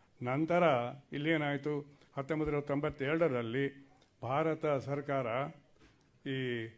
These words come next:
ಯುನೈ-, ಸಂಯುಕ್ತ ರಾಷ್ಟ್ರ ಸಂಘದ ಸದಸ್ಯರಾಗಿ ಒಂದು ಒಪ್ಪಂದಕ್ಕೆ ಸಹಿ ಮಾಡಿದರು. ಅದು ಜಾಗತಿಕ ಒಪ್ಪಂದ. ಏನು ಅಂತಂದರೆ, ಪ್ರತಿಯೊಂದು ದೇಶವು ತನ್ನ ದೇಶದಲ್ಲಿರ್ತಕ್ಕಂಥ ಅಲ್ಪಸಂಖ್ಯಾತರನ್ನ ರಕ್ಷಣೆ ಮಾಡಬೇಕು,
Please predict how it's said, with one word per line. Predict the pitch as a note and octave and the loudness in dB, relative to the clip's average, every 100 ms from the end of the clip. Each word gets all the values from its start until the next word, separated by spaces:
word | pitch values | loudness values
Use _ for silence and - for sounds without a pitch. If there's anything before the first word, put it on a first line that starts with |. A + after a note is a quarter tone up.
| _ _ - | _ _ -4
ಯುನೈ-, | C3+ D3+ B2+ | 0 0 -2
ಸಂಯುಕ್ತ | C#3 D3+ D#3+ | 0 0 2
ರಾಷ್ಟ್ರ | D#3+ D3 C#3+ C#3 | 2 2 2 -2
ಸಂಘದ | C#3 C#3+ C#3+ B2 | -2 -2 -2 -2
ಸದಸ್ಯರಾಗಿ | - C3 D#3 C#3+ C3 B2+ D3+ B2+ A2+ - - - | -4 -2 -2 0 0 0 0 0 -2 -12 -20 -4
ಒಂದು | D#3 D#3+ C3+ | 2 6 8
ಒಪ್ಪಂದಕ್ಕೆ | C3 F3+ E3 D#3+ C#3 | 12 12 12 4 2
ಸಹಿ | C#3+ D3+ | 0 -2
ಮಾಡಿದರು. | C#3 C3 A2+ G#2+ - _ _ _ | -2 -2 -6 -10 -12 _ _ _
ಅದು | C3 C3 A#2 | -4 -2 -2
ಜಾಗತಿಕ | A2+ B2+ D3 D#3+ D3 | 0 0 0 0 2
ಒಪ್ಪಂದ. | C#3 C3+ A#2+ G#2 - | 0 0 -2 -4 -4
ಏನು | C#3+ D3 D3 | -4 -2 -2
ಅಂತಂದರೆ, | C3+ C3 C3 D#3 D#3 - - - - - _ _ - | -2 -2 0 2 2 -2 -14 -20 -20 -20 _ _ -4
ಪ್ರತಿಯೊಂದು | B2+ B2+ D#3+ D#3+ E3 F3 E3+ | -2 2 4 4 4 0 0
ದೇಶವು | D3+ D3+ C#3+ D3+ C#3+ D3+ | 2 0 0 -4 -2 -4
ತನ್ನ | C#3+ C#3+ D3+ | -2 -2 -2
ದೇಶದಲ್ಲಿರ್ತಕ್ಕಂಥ | C#3 C#3 - C#3+ B2 C3+ C3+ C#3+ C#3+ | -2 -2 -2 -6 -4 -4 -2 -2 0
ಅಲ್ಪಸಂಖ್ಯಾತರನ್ನ | D#3 - B2+ C#3 D3+ C#3 C3+ C3 D3 C3+ C3+ C3 D3+ | 0 0 -2 0 -2 -2 -4 -2 0 0 -2 -2 0
ರಕ್ಷಣೆ | A#2 A#2+ D#3+ D#3+ | 0 -2 0 2
ಮಾಡಬೇಕು, | D#3 C#3 C3+ C3 C3 | 2 2 0 0 -4